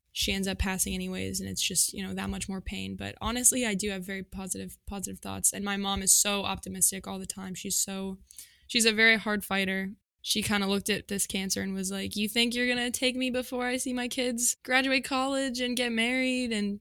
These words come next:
you know, find houses of their own? Like, no way." So she really just grabs it by the throat and, like, kicks it a couple times. <laughs> So I'm pretty positive for the future. And I know that she's,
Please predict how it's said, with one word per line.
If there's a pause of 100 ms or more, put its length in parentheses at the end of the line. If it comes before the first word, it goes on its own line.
you
know,
find
houses
of
their
own?
Like,
no
way." (160)
So
she
really
just (120)
grabs
it
by
the
throat (320)
and,
like, (220)
kicks
it
a
couple
times.
<laughs>
So (680)
I'm
pretty
positive
for
the
future. (100)
And
I
know
that
she's,